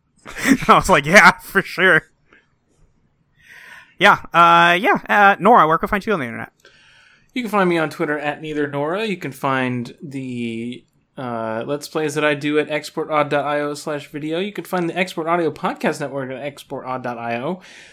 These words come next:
Speaker 2: or patreon dot com slash export audio. Uh, give us money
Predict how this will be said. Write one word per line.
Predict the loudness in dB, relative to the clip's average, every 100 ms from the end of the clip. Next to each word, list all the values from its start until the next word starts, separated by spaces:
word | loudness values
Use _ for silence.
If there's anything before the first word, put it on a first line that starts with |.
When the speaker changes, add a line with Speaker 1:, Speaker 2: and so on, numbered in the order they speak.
| _ _ -6
Speaker 2:
or | -6
patreon | -4 -6 -4 -2
dot | -4
com | -2 -4
slash | -4 -4 -4 -6
export | -12 -10 -10 -4
audio. | -2 0 2 0 -2 _ _ _ -8
Uh, | -4 -2
give | 0 0 0
us | 0
money | 0 2 2 2 2 -2 -8